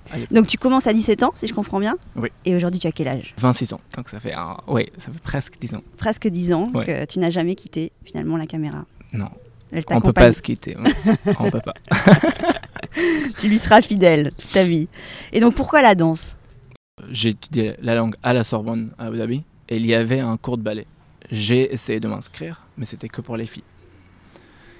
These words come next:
Speaker 1: C'était juste par curiosité.
Speaker 2: Tu voulais danser, tu voulais apprendre la danse.
Speaker 1: Apprendre la danse et le voir, en tout cas. Parce que c'était,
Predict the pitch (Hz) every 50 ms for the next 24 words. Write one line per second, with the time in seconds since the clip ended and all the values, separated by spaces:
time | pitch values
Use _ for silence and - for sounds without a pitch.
0 | - - - - - - - - 120 107 98 117 147 139 - - - - - -
1 | - - - - - 127 - - - 135 117 117 110 107 107 - - - - -
2 | _ - - - - - - - - - 254 240 247 269 262 285 285 233 202 240
3 | 247 269 262 - 277 202 165 - 190 196 190 196 208 - - - - 262 262 233
4 | 208 208 190 165 - - - 120 110 - - 139 131 127 131 147 160 156 - -
5 | - 123 117 113 110 110 113 113 120 131 139 139 123 110 110 117 117 123 117 110
6 | 120 - - - 117 117 113 - 127 - - - 117 _ - - - 131 - 160
7 | 139 - 160 147